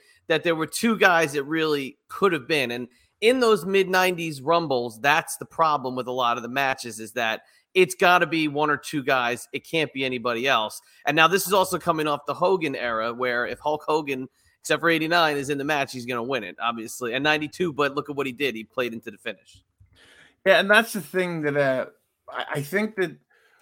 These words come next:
Speaker 2: what really would help the Rumble, I think they've done it once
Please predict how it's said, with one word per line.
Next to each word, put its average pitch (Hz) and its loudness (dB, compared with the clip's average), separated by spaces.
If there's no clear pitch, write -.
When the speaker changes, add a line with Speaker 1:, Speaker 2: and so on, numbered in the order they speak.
Speaker 2:
what 151 2
really 175 0
would 151 0
help 147 -2
the 147 -6
Rumble, 147 -2
I 147 0
think 214 0
they've 196 0
done 196 2
it 175 -4
once 160 -4